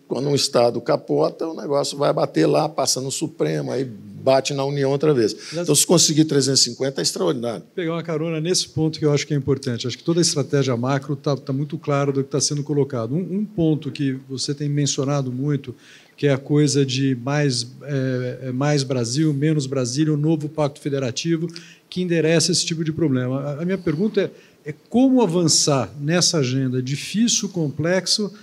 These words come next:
Speaker 2: complexa, nesse momento, inclusive, quando a gente tem os estados com, com uma dificuldade financeira muito grande, a União também,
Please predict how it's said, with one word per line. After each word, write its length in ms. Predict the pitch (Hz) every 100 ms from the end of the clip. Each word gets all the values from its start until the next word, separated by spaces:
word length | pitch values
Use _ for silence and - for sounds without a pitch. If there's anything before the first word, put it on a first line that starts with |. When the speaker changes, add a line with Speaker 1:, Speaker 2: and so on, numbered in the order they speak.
| - _
Speaker 2:
complexa, 540 | 147 143 165 180 185
nesse 400 | 160 180 214 -
momento, 480 | 208 170 156 175 175
inclusive, 540 | 156 147 131 165 175
quando 240 | 185 175 160
a 40 |
gente 220 | 143 151
tem 160 | - 151
os 140 | 135
estados 520 | 135 - 143 135 131 -
com, 280 | 143 135 123 _ _ _
com 120 | 151
uma 120 | 147
dificuldade 760 | 143 - - - 139 135 131 123
financeira 500 | 113 135 127 143 131
muito 220 | 131 135
grande, 320 | 131 147 208
a 40 | 196
União 460 | 170 151 147 208
também, 460 | 185 160 131 175 214